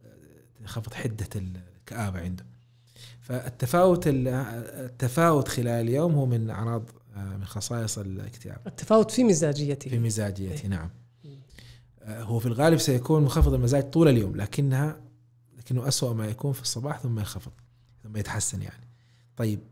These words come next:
Speaker 1: ال-، العرض الت-، الثاني من الأعراض المهمة اللي هي نقصان ال-، ال-، النشاط والطاقة. إرهاق دائم من غير ما يبذل أي مجهود،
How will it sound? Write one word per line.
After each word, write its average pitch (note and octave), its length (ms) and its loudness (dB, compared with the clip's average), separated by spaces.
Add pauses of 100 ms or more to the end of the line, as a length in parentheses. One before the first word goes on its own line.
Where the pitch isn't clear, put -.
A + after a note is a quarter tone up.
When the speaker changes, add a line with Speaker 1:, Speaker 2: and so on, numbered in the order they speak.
(120)
Speaker 1:
ال-، B2 800 0
العرض E3+ 280 -2
الت-، F3+ 300 2
الثاني D3+ 380 0
من C3 60 0
الأعراض B2+ 280 -2
المهمة C#3 600 -2
اللي A#2 180 -4
هي D3 300 -2
نقصان D3+ 640 -2
ال-، A#2 320 -4
ال-، A2 460 -8
النشاط A#2+ 800 -10 (880)
والطاقة. - 540 -6 (1200)
إرهاق A#2+ 540 -2 (120)
دائم G#2+ 380 -2 (260)
من C#3 160 0
غير F3+ 180 4
ما E3+ 140 6
يبذل E3 240 4
أي D#3+ 100 2
مجهود، - 380 -4